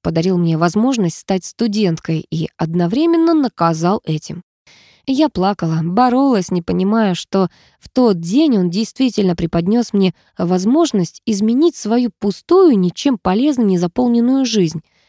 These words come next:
наделил возможностью понять, чего же я на самом деле хочу, а самое главное, дал шанс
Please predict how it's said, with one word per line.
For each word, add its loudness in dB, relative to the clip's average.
наделил 2
возможностью 0
понять, -2
чего 0
же 2
я 0
на 0
самом 0
деле 0
хочу, -4
а -4
самое 0
главное, 0
дал -2
шанс -4